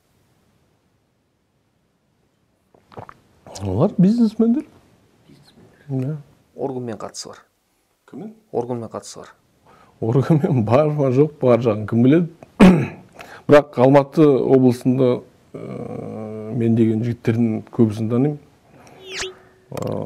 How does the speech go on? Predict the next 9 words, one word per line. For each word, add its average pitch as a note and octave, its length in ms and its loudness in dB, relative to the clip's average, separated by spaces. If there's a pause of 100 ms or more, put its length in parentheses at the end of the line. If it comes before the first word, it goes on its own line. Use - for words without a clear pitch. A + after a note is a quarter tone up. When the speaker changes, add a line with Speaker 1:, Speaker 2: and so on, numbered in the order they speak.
(380)
Speaker 1:
олар G#2 260 2
ондайға G#2 320 -2
бармайды. A2+ 300 -2 (880)
Ал D#3 220 0 (1120)
қазіргі D3 480 0
келіп C#3+ 240 4
жүргендер C#3+ 400 2
коммерсанттар B2+ 640 -2
ғой. C#3+ 140 -2